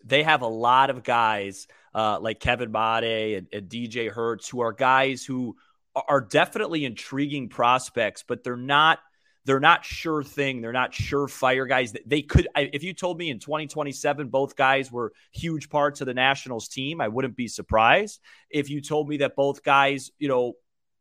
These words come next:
aren't on the Nationals in four years, I wouldn't be surprised. And the Cubs have a, a, a surplus of guys like that. So at some point, they are gonna have to get rid of them one way or another. And the best way to do that is to acquire a, a big-time bat that could help you make a run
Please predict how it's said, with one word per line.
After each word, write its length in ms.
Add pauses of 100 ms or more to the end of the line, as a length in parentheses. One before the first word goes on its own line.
(140)
aren't 300
on 220
the 80
Nationals 560
in 80
four 260
years, 500 (220)
I 80
wouldn't 240
be 80
surprised. 460
And 100
the 40
Cubs 260
have 200
a, 140 (340)
a, 220
a 60
surplus 640
of 120
guys 360
like 240
that. 280 (240)
So 180
at 100
some 240
point, 300
they 80
are 80
gonna 160
have 220
to 80
get 180
rid 140
of 100
them 160
one 180
way 160
or 140
another. 480 (280)
And 300
the 60
best 280
way 120
to 80
do 240
that 320 (100)
is 200
to 340
acquire 580
a, 320
a 180 (120)
big-time 480
bat 300
that 80
could 120
help 220
you 80
make 180
a 60
run 340